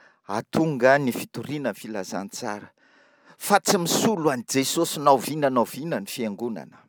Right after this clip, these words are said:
Fa Jesosy rery ihany no mahavita mamonjy antsika, ka izy ny tokony hinoantsika, fa tsy metehitra amin'ny olona tsika hoe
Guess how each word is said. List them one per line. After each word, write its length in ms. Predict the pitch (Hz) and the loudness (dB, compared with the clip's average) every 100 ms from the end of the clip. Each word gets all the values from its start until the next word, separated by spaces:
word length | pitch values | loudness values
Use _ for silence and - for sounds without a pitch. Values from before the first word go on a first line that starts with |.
| _ _ _ _ _ _ - - - - _ _ | _ _ _ _ _ _ -20 -20 -20 -20 _ _
Fa 280 | - - 165 | 0 2 4
Jesosy 800 | - 147 147 - 180 175 - 139 | 6 4 4 4 4 4 2 0
rery 400 | 139 160 135 139 | 4 6 4 0
ihany 540 | 185 240 233 240 269 _ _ - - | 0 2 0 -2 -4 _ _ -20 -12
no 140 | 143 143 | -8 -4
mahavita 920 | 151 143 110 - - - 180 - 165 | -2 -2 -4 -8 -8 -4 -4 -2 -4
mamonjy 500 | 135 123 127 123 117 | -2 -4 -4 -4 -4
antsika, 340 | - 185 170 | -4 -10 -10
ka 140 | - 131 | -6 -6
izy 460 | 127 190 277 - | -6 -6 -4 -2
ny 100 | 143 - | -4 -4
tokony 340 | 180 - 165 160 | -8 -6 -6 -4
hinoantsika, 720 | 160 170 - 247 - 214 247 _ _ _ _ _ _ - _ | -4 -6 -6 -4 2 2 0 _ _ _ _ _ _ -20 _
fa 460 | - - 175 180 175 _ _ _ | -2 6 6 6 2 _ _ _
tsy 160 | - | 2
metehitra 680 | 185 160 - 190 151 - 165 | 6 6 6 2 2 0 -4
amin'ny 280 | 139 131 139 | -4 -8 -6
olona 260 | 160 156 131 | -4 -4 -10
tsika 300 | - 147 131 | -14 -14 -10
hoe 300 | 113 117 117 | -8 -8 -8